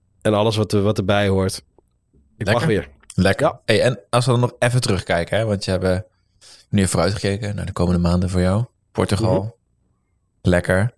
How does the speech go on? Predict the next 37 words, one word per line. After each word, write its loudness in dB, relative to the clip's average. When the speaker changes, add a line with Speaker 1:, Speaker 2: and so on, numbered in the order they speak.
Speaker 2:
Maar 0
Speaker 1:
Mhm. 0
Speaker 2:
afgelopen -2
jaar, 0
tweeduizend 0
drieëntwintig. -4
Hoe 0
sta -2
jij 2
ervoor? -2
Ben 0
je 0
al 0
bijna 0
fire? -2
Speaker 1:
Ehm, -4
Speaker 2:
Wil 2
je 4
dat 0
Speaker 1:
show 2
Speaker 2:
nog? -2
Speaker 1:
me -6
yours, 0
I -6
show -2
you 0
mine, 0
hè? -2
Speaker 2:
Eh, 2
ja, 2
nou, 2
eh, -2
zal 0
ik -2
beginnen 0
Speaker 1:
Ja. 0
Speaker 2:
dan? -10